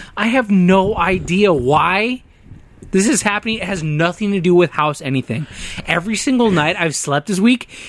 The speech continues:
is the most vivid, horrifying, reoccurring,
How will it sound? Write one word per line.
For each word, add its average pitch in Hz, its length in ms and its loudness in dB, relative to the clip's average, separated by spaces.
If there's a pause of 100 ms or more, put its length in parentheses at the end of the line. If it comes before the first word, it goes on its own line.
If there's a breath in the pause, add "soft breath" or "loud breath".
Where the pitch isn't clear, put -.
(120)
is 156 160 0
the 165 80 2
most 156 240 0
vivid, 156 720 0 (220 soft breath)
horrifying, 202 1000 0 (240 loud breath)
reoccurring, 170 1080 2